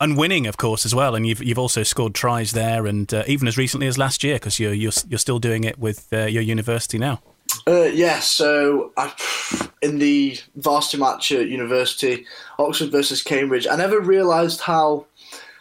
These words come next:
Speaker 2: how much of a big deal it was until I got to the university. I never realised how intense the rivalry really was, but it,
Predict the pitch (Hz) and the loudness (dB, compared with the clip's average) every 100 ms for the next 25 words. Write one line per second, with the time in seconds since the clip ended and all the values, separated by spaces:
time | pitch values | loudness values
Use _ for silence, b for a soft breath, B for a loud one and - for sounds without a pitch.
0 | B - 151 156 151 175 147 156 143 143 | B -2 0 0 0 0 0 2 0 2
1 | 147 151 120 135 135 123 - 131 123 - | 2 2 2 2 2 2 -2 -4 -8 0
2 | 131 127 120 120 120 143 - 147 123 117 | 2 2 0 0 0 -2 0 -2 -2 0
3 | 117 117 - 101 113 131 135 131 123 120 | 0 0 -2 -4 -2 0 2 2 0 0
4 | - 135 131 120 127 123 117 - 117 120 | 0 0 0 -2 -4 -2 -2 -2 0 0
5 | 117 117 110 107 107 104 117 107 107 110 | 0 -2 -2 -2 -2 0 0 2 0 0
6 | 95 - - 170 110 | 0 -2 -2 0 -4